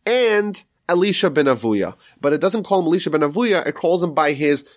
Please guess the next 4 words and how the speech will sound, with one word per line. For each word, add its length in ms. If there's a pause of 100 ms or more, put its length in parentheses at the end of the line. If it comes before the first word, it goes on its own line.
(160)
pejorative, 1080 (180)
it 100
calls 420
him 200